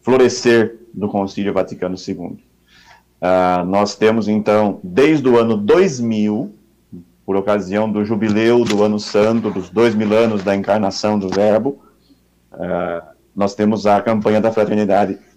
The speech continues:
ecumênica, né? Então, nós temos aqui esse esforço da Igreja Católica,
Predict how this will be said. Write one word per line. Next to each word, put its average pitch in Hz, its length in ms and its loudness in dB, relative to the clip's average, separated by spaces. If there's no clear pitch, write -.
ecumênica, 107 840 -2
né? 98 240 -4
Então, 104 500 0
nós 107 600 -2
temos 110 320 0
aqui 107 320 0
esse 98 240 -2
esforço 120 840 0
da 98 220 0
Igreja 104 600 0
Católica, 95 840 0